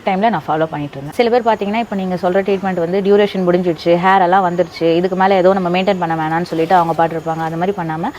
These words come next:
இதை வந்து கண்டினியூவா ஒரு லைஃப் ஸ்டைல் நம்ம எடுத்துட்டு போனா, அந்த ஹேர் ஆயில் யூஸ் பண்றது, நீங்க சொல்ற மாதிரி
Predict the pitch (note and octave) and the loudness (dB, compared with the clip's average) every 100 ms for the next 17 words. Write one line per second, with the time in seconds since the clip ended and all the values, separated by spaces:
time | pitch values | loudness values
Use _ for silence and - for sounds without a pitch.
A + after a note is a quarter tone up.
0 | - - - A#3+ A#3+ A#3+ C#4 A#3+ A3+ B3+ | -14 -18 -2 2 4 4 0 2 2 2
1 | C4 B3+ C4 G3 F3+ G#3 B3 - A#3 G3 | 2 6 6 6 4 4 2 2 4 6
2 | E3+ E3+ E3 D#3+ D#3+ F3+ E3+ D#3+ F3+ A3+ | 4 4 0 0 0 -2 -6 -4 -4 -6
3 | - - F3+ E3+ E3 F3 F#3 F3+ E3 E3 | -10 -8 0 2 4 4 6 4 2 0
4 | E3+ E3 D#3 D#3 D#3+ E3 E3+ G#3+ G3+ F#3+ | -2 -4 -4 0 4 4 2 0 2 2
5 | F3+ F3 E3+ F#3 F3+ | 2 2 2 2 0